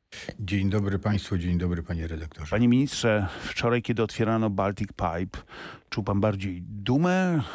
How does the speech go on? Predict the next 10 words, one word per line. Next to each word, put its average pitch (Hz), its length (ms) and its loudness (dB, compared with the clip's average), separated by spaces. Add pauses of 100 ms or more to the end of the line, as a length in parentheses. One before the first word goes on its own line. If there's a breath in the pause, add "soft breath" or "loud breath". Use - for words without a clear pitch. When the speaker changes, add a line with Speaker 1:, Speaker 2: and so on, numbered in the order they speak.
(160 loud breath)
Speaker 2:
bo 110 220 2
dzieło 117 260 2
pańskiego 117 460 0
życia 113 300 0
się 110 180 0
zmaterializowało, 123 1300 2
czy - 120 -6
też 123 180 0
jednak 117 300 0
gorycz, 117 540 0